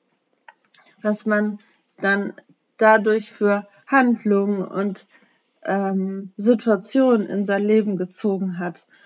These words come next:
Und wenn man sich dessen bewusst ist, dann,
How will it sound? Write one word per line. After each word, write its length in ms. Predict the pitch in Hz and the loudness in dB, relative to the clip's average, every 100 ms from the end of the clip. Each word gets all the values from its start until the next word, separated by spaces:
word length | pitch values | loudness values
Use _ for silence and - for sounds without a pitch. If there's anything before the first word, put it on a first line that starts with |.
| _ - | _ -10
Und 100 | 196 | -2
wenn 140 | 220 226 | 2 2
man 160 | 220 | 2
sich 300 | 233 233 - - | -2 -6 -14 -8
dessen 420 | 226 302 - 294 | 0 0 2 -2
bewusst 560 | 277 262 311 330 - - | 0 0 0 0 -6 -6
ist, 280 | 190 185 - | -4 -4 -4
dann, 340 | 208 214 | 0 0